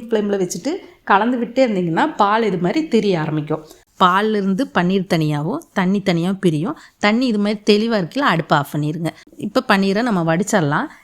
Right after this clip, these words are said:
இட்லி துணி இல்லைன்னா ஒயிட் கிளாத் போட்டு இந்த பன்னீரை வடிச்சிருங்க. கீழே ஒரு வடிகட்டி வச்சு வடிச்ச உடனே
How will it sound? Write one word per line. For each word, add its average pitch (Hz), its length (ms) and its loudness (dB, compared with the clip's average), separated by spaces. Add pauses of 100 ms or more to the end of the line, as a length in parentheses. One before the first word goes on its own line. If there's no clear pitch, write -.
(180)
இட்லி 285 220 2 (100)
துணி 269 240 2
இல்லைன்னா 214 280 0 (160)
ஒயிட் 202 260 0
கிளாத் 214 280 2
போட்டு 185 360 0
இந்த 185 180 0
பன்னீரை 180 340 2
வடிச்சிருங்க. 170 420 -2 (120)
கீழே 214 260 2
ஒரு 180 160 -2 (220)
வடிகட்டி 180 420 0
வச்சு - 220 -4 (380)
வடிச்ச 202 260 2 (140)
உடனே 180 280 0